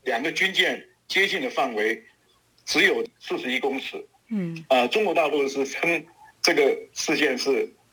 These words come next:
Speaker 1: 海上拼刺刀啊，
Speaker 2: 嗯。
Speaker 1: 所以不断的这个有空中拼刺刀、海上拼刺刀的这个状况，造成了这个非常的，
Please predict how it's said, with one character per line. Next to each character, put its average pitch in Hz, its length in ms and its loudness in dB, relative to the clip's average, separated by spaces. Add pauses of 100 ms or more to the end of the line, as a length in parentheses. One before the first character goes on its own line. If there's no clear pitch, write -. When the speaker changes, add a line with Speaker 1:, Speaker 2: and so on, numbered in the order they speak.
(100)
Speaker 1:
海 202 220 6
上 147 260 2
拼 135 180 2
刺 127 200 -4
刀 101 320 2 (320)
啊， - 220 4
Speaker 2:
嗯。 170 180 -4
Speaker 1:
所 370 140 2
以 - 220 2 (280)
不 180 120 2
断 247 180 4
的 165 120 4
这 170 100 2
个 156 100 6
有 123 220 2
空 190 220 0
中 190 200 -2
拼 185 160 2
刺 170 140 -2
刀、 151 160 2
海 - 200 2
上 143 200 0
拼 151 140 -4
刺 151 80 -2
刀 139 200 2
的 117 260 2
这 135 160 -4
个 127 80 0
状 120 220 -2
况， 110 200 2 (440)
造 156 240 2
成 - 240 -4
了 110 280 -2 (220)
这 147 100 2
个 131 80 2
非 151 240 4
常 113 300 0
的， 107 400 0